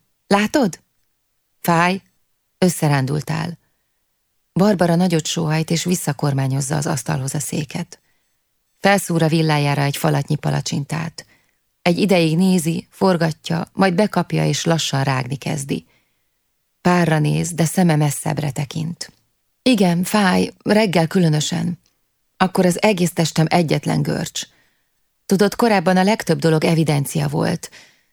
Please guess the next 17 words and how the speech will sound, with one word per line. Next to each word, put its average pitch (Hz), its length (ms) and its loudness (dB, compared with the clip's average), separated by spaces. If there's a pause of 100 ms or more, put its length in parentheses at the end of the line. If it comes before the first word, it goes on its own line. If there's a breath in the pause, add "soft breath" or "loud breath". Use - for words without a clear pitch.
(120)
Úgy 208 220 4
értem, 202 520 2 (200)
észre 247 320 2
sem 165 220 2
veszi 165 280 0
az 156 140 0
ember, 160 520 2
milyen 190 380 4
kincs, 160 300 -2
hogy 156 180 -2
képes 180 440 0
felkelni, 156 800 0
felöltözködni 160 960 0
és 160 180 0
elmenni 151 480 2
a 127 80 0
mosdóba. 143 680 -4